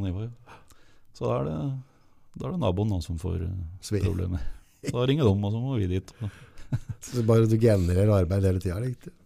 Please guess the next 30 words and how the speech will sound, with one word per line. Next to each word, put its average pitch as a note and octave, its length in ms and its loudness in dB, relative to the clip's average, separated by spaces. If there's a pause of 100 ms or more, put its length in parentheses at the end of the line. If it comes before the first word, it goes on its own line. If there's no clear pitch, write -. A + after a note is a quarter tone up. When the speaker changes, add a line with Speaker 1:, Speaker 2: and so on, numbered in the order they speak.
(320)
Speaker 1:
Ja, G#2+ 80 4
det C3 100 2
blir C#3+ 120 -2
nesten D3 220 -6
litt G#2+ 100 -6
sånn. A2 120 -8 (1400)
Speaker 2:
Men D3+ 120 -2 (640)
duer, C3 600 2
der, B2+ 300 4
der B2 260 2
er A2 300 0
det G#2+ 100 0
ikke, C3+ 120 -2
er G2+ 100 0
det G2+ 80 -2
ikke - 120 -4
forskjell G2 360 0
på A#2+ 260 6 (1120)
bydue F#2+ 480 2
og G#2+ 60 -2
skogsdue G#2 560 0
og G2+ 360 2
Speaker 1:
Jo. F#2+ 80 2 (360)
Speaker 2:
Ja, A2 160 4
for B2+ 160 4
det, A#2 80 4 (500)
for A#2 140 2
den A#2 80 6
der A2+ 140 6 (120)
dua G2+ 280 6